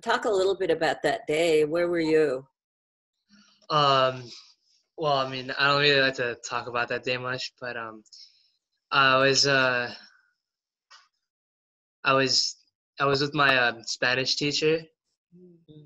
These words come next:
Speaker 2: And so what happened was, um, we, we were just working on a group project, um, and then all of a sudden the fire alarm went off, and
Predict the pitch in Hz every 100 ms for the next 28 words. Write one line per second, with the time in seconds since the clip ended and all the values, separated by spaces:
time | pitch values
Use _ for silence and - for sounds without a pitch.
0 | 147 - 139 127 123 120 - 131 120 117
1 | 117 120 120 123 120 117 113 113 - -
2 | - 143 127 120 117 117 117 117 _ -
3 | - - 147 135 131 127 127 127 143 156
4 | 160 165 175 160 156 135 120 113 135 135
5 | 120 120 123 127 123 - - _ - _
6 | _ - 127 120 117 117 117 123 120 117
7 | 120 120 120 120 135 123 123 - 123 127
8 | 123 127 127 123 123 120 113